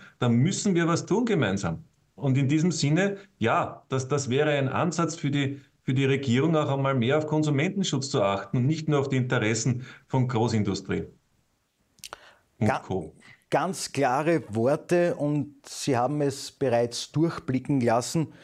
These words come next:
Speaker 2: Man kann im September mehr Konsumentenschutz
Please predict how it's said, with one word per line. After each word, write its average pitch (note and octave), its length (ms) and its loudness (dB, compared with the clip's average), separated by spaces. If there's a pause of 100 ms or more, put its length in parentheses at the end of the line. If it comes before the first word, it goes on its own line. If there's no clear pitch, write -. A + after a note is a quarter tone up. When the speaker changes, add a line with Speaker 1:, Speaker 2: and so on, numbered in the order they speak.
(560)
Speaker 2:
Man C#3+ 120 0
kann D#3+ 200 -2
im G3 100 2
September E3+ 920 0
mehr B2 560 0 (120)
Konsumentenschutz A#2+ 1300 -2